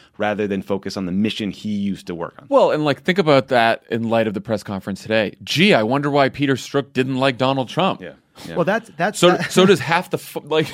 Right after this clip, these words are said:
Speaker 2: <laughs>
Speaker 3: Yeah,
Speaker 2: you
Speaker 3: well
Speaker 2: have a bunch of Republicans saying he's the most disgraceful thing they could imagine today
Speaker 1: Most of
Speaker 2: after
Speaker 1: his
Speaker 2: they were
Speaker 1: kids
Speaker 2: today.
Speaker 1: don't like Donald Trump.
Speaker 2: Right. No shit.
Speaker 3: Yeah,
Speaker 2: Uh,
Speaker 3: I mean, this, that's a, <laughs> it's a, it's a good, it's a good, it's a question that they don't ask. That's not, it's the follow-up question that, that doesn't come. Uh, that, that Trump and, and the Nunes people and all the rest are like, "Oh, there's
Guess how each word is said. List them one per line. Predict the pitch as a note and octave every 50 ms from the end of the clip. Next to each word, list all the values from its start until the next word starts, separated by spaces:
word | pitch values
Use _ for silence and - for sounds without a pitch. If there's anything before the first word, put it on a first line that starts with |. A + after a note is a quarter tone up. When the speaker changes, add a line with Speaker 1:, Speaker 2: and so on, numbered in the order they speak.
| -
Speaker 2:
<laughs> | F3+ - -
Speaker 3:
Yeah, | D#3+ F3 D#3+
Speaker 2:
you | E3+
Speaker 3:
well | F3+ F#3
Speaker 2:
have | F#3 F#3
a | F3
bunch | F3+ F#3+ F#3
of | F#3+
Republicans | F3+ D#3 C#3 F3 F#3+ G#3 F#3+ - D#3+ C#3+ B2+
saying | D#3 D3+ D3
he's | D3 C#3
the | C3
most | D3 D3 C#3 -
disgraceful | C3+ - - - - D3+ E3 E3+ - - E3+
thing | D3 - E3 D#3+
they | D#3 D#3
could | C#3+ - E3
imagine | D3 C#3 C3+ C#3 E3+ F3+ D3+ B2+
today | A#2 C3+
Speaker 1:
Most | E3+ F#3+ F#3+
of | - -
Speaker 2:
after | G#3
Speaker 1:
his | G#3 G#3+ G3
Speaker 2:
they | C#3
were | D3+
Speaker 1:
kids | D#3+ A3 A3+ -
Speaker 2:
today. | A#2+
Speaker 1:
don't | - D#3 C3 A#2
like | G#2+ G#2+ G2+ F2
Donald | G2+ F2 F2+ F2 D#2+
Trump. | - - - - C#3+
Speaker 2:
Right. | F#3 G#3 F3 A#2+ -
No | - C3+ C#3+ D#3 D#3
shit. | D3 - - G#3 E3+ - - _
Speaker 3:
Yeah, | - G#3 G3
Speaker 2:
Uh, | D3
Speaker 3:
I |
mean, | F3+ F#3+ F#3
this, | G#3+ F#3+ G3
that's | F3 G#3+ G#3+ - G3+
a, | G#3 - -
<laughs> | _ -
it's | F#3+ D#3 A#2 - - G3 - -
a, | E3+ F3
it's | D#3 -
a |
good, | D#3+ F3 F3 C#3 -
it's | - - D#3+ -
a | D#3+
good, | D3 D3 -
it's | - B2 C3+
a |
question | D3+ - F3+ E3+ E3+ E3
that | D3+ B2+
they | G#2+ B2+
don't | A#2+ A#2+ A#2+ G2
ask. | A2+ A#2 A2+ G#2+ - -
That's | A#2 A2+ - -
not, | C3 C#3 C#3 -
it's | C3+ -
the | -
follow-up | C#3+ - D3+ D#3 C#3
question | - D3 A#2+ A#2+ A#2+
that, | A2+ A2+ A2+ - - - A2
that | B2+ A#2+
doesn't | - C3 A#2+ B2 A2+
come. | - - C3+ B2+ G#2+ C#2+ B1 - _ - - - _ _ _ _ -
Uh, | C3+ C3 B2 B2 A#2+
that, | - D3+ - - D3+
that | C#3 C3 B2+
Trump | - - - D3 C#3 C#3 C3+ B2+ C#3+
and, | B2+ B2+ B2 F2
and | A#2+ A#2+
the | A#2+ A#2+
Nunes | A#2+ B2 B2+ B2+ B2+ A#2+
people | - - B2 - A#2+ A#2+
and | A#2
all | A#2+
the | A#2 A#2
rest | A2+ A#2 A2+ A2+ -
are | B2
like, | A#2 A#2 A#2
"Oh, | - C#3+ D3+
there's | C3+ D3 D3 D3+ C3+